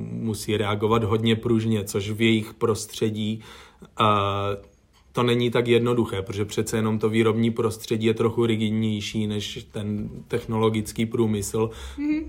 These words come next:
Speaker 1: My jsme agilní a pružní ze své podstaty věci. Oni musí proto vynaložit obrovské úsilí, aby mohli být pružní, aby se mohli přizpůsobit té situaci.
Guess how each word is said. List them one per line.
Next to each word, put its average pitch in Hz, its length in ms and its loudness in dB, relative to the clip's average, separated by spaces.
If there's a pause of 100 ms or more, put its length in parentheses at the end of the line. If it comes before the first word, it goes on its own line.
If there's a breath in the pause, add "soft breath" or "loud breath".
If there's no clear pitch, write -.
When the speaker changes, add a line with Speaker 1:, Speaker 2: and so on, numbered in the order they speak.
(140)
Speaker 1:
My 117 300 2
jsme 113 280 0
agilní 113 640 2
a 110 100 -2
pružní 110 680 0
ze 120 160 0
své 113 260 0
podstaty 110 600 -2
věci. 104 460 -2
Oni 101 460 -8
musí 117 420 -2
proto 107 360 0
vynaložit 107 560 0
obrovské 110 520 0
úsilí, 104 540 -4
aby 101 180 -6
mohli 101 300 -6
být 110 240 -4
pružní, 98 360 -6
aby 98 160 -8
se - 120 -10
mohli 101 340 -4 (240 loud breath)
přizpůsobit 110 720 -4
té 104 120 -4
situaci. 98 600 -8